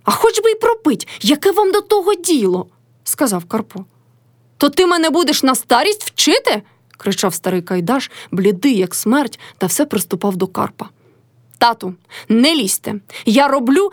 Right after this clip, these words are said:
і маю право на своє добро. Одрізніть нас». «То ти через свою дурну жінку будеш мені цвікати таке в вічі? Чого ти, бісово дочко,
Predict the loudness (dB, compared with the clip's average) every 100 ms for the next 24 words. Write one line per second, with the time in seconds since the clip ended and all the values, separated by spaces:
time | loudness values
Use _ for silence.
0 | 0 2 4 2 0 0 2 2 0 -2
1 | 0 0 2 2 0 -2 -4 -8 _ _
2 | 2 4 2 2 2 0 0 -2 -2 -6
3 | _ _ _ _ _ _ -20 -20 -2 0
4 | 2 0 2 0 0 0 0 2 2 2
5 | 2 2 2 2 0 0 0 2 2 2
6 | 2 4 2 -2 2 2 2 0 0 0
7 | 2 0 0 2 2 2 0 0 0 2
8 | 4 0 2 0 2 2 0 0 0 0
9 | 2 2 0 -2